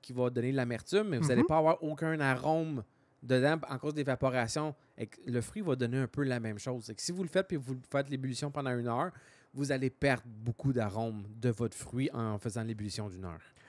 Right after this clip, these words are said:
Speaker 2: Fait que tu le mettrais plus en ébullition, quoi, à quinze, cinq, zéro minutes vers la fin ?
Speaker 1: Euh, entre, je dirais, dix, cinq, zéro. Parce que l-, par le temps que vous allez le mettre, le but, c'est de juste d'avoir un peu notre,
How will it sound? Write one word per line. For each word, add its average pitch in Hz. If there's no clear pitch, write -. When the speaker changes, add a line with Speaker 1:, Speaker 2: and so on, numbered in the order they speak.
Speaker 2:
Fait 180
que -
tu 190
le 175
mettrais 175
plus 202
en 160
ébullition, 170
quoi, 156
à 139
quinze, 170
cinq, 160
zéro 143
minutes 143
vers 143
la 160
fin ? 269
Speaker 1:
Euh, 131
entre, 135
je 131
dirais, 156
dix, 170
cinq, 165
zéro. 117
Parce 143
que 170
l-, 170
par 147
le 160
temps 233
que 240
vous 151
allez 143
le 135
mettre, 139
le 135
but, 147
c'est 143
de 117
juste 143
d'avoir 123
un 110
peu 139
notre, 135